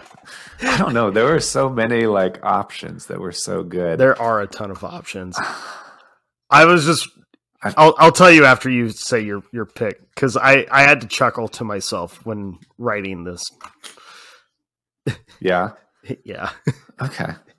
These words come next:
Speaker 1: Okay. Um, I'm gonna go with kind of a different sort of pick.
Speaker 2: Ooh.
Speaker 1: Probably one that may, may not accept, expect, although maybe you would expect it, because part of the reason I chose him is because he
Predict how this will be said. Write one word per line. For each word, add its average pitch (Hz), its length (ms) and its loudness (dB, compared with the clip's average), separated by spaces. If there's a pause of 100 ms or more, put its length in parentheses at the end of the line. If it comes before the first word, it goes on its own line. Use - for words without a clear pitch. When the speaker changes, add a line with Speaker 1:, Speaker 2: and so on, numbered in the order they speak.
(160)
Speaker 1:
Okay. 87 240 -10 (640)
Um, 135 480 -2 (960)
I'm 131 280 -6
gonna 175 340 -4
go 107 460 0
with 98 640 -2 (840)
kind 117 300 -2
of 359 120 -4
a 359 60 -2
different 196 800 -6
sort 110 320 -2
of - 260 -8
pick. 80 360 -4
Speaker 2:
Ooh. - 40 -20 (140)
Speaker 1:
Probably 101 320 -6
one 104 200 -6
that 98 300 -10
may, 95 320 -6
may 101 340 -8
not 120 160 -2
accept, 110 520 -6
expect, 127 480 -6
although 113 240 -2
maybe 117 260 -6
you 92 200 -8
would 82 100 -8
expect - 480 -14
it, - 180 -12 (320)
because 101 680 -4 (1000)
part 208 160 0
of 190 40 -2
the 123 80 0
reason 107 220 -2
I 101 120 -2
chose 143 380 -4
him 110 140 -6
is 107 80 -8
because 104 300 -12
he 101 100 -8